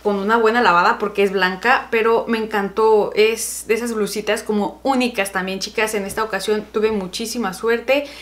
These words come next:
y esta blusita solamente me costó dos noventa y nueve, así es que tuve buena suerte. Me encanta muchísimo usar shorts y a mí se me hace hasta el verano, que aquí es cuando se empieza a poner bonito. Entonces me encontré este short, yo casi no tengo muchos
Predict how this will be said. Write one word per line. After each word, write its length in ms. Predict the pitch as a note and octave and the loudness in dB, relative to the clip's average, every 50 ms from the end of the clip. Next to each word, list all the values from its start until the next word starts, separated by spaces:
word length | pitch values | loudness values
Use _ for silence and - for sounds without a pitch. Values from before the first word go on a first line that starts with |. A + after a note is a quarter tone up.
| - - - | -18 -10 -6
y 160 | - B3+ B3+ B3+ | -2 2 2 2
esta 180 | B3 B3+ C#4 | 4 4 2
blusita 380 | C4 B3 A3+ A3 A#3 A#3 B3 A#3+ | 0 2 0 0 0 0 0 0
solamente 360 | B3 A#3+ A#3 A3+ A3 A3+ A#3 | 0 0 0 0 -2 -2 -2
me 120 | A#3+ A#3 | -2 -2
costó 400 | - F#3 F3+ - A3 G#3+ - - - | -2 -6 -6 -4 -2 -2 -2 -4 0
dos 380 | F#3+ G#3+ A3 A3+ A3 - - | 0 2 2 2 0 -4 -4
noventa 360 | A#3+ B3 A#3+ A#3 A3 G#3 G3 F3 | -2 0 0 0 0 -2 -2 -2
y 80 | E3+ | -2
nueve, 360 | F3+ G3 G#3 G#3 A#3 C4 - - | 0 0 0 2 0 0 -2 -4
así 140 | G3 G#3 G#3 | -6 -6 -2
es 40 | |
que 100 | - A#3 | 0 0
tuve 200 | A3+ B3+ D4 C#4+ | 2 4 4 6
buena 220 | A#3 G#3 F#3 F3+ F#3 | 6 6 4 2 0
suerte. 420 | - A#3 A#3+ A#3+ A#3 G#3 - - - - - | -2 -4 -4 -4 -4 -8 -10 -10 -14 -12 -4
Me 160 | A3+ A#3 A#3 | 0 0 2
encanta 680 | A3+ A3+ A3+ - - C4+ C#4 C#4+ C#4+ C#4+ C#4+ D#4 E4+ | 2 0 -2 2 4 6 6 6 6 6 8 8 8
muchísimo 680 | E4 C#4 A3 - - B3 A#3+ A#3+ D4 C#4+ D4 D4+ C#4+ - | 8 8 4 2 0 -2 0 0 2 4 4 4 4 4
usar 460 | G#3 F3+ - - G#3 G3 G3+ G#3+ G#3 - | 0 -4 -4 0 2 4 4 2 2 -2
shorts 580 | - - - - A#3 A#3 B3 C#4 C4+ - - - - - - - - - | -10 -10 -6 0 2 4 4 4 4 0 -6 -10 -14 -18 -20 -20 -8 -4
y 380 | - C4+ C#4+ D4 C#4+ - - - | 0 2 2 2 2 0 0 2
a 100 | - G3+ | 2 4
mí 220 | G3+ G#3+ A3+ B3+ | 4 4 2 2
se 120 | C#4 - C#4+ | 2 0 2
me 140 | B3+ G#3+ F#3+ | 4 4 4
hace 280 | G3 G#3 - C4 B3+ | 4 2 2 2 0
hasta 160 | B3+ B3+ A#3+ | 2 2 2
el 80 | G3 F3+ | 2 2
verano, 340 | F3 F3+ F#3 A3 B3 C#4 C#4 | 4 4 4 4 2 2 0
que 100 | A3 G#3 | 0 0
aquí 120 | - G#3 | 0 0
es 100 | G#3+ G#3+ | -2 0
cuando 200 | - A#3+ A#3 G#3 | 0 -2 -2 -2
se 100 | - F#3+ | -2 -4
empieza 300 | F3 E3+ F#3 F3+ - A3 | -4 -4 -4 -4 -2 -2
a 80 | G#3+ A3 | -2 -2
poner 340 | - F3 F3 F#3+ G3 G3 - | -2 -2 -2 -2 -2 -4 -4
bonito. 560 | F#3+ F3+ F3 G3 A#3+ B3 A#3+ - D4 D4+ - - | -2 0 2 2 2 0 4 6 6 6 6 4
Entonces 380 | A#3+ A#3 A#3+ A#3+ A#3+ B3 C#4+ C#4+ | 0 0 0 0 -2 0 0 2
me 100 | D4+ D4 | 2 2
encontré 360 | D4 C#4+ A3 G3 F3 G#3 G#3 | 2 0 -2 -2 2 2 2
este 240 | G#3+ G#3 - C4+ C4+ | 2 0 -2 -4 -2
short, 300 | - - A3+ A#3+ A#3+ B3 | 0 2 2 4 4 2
yo 100 | B3+ B3+ | 2 2
casi 160 | D4+ D4+ D#4+ | 2 2 2
no 140 | D4+ C#4+ D4+ | 2 2 2
tengo 200 | C#4 C4+ C#4+ C4 | 2 2 4 4
muchos 380 | A#3+ A#3+ A#3 A3 F#3+ F#3+ - | 4 2 2 0 -2 -2 -4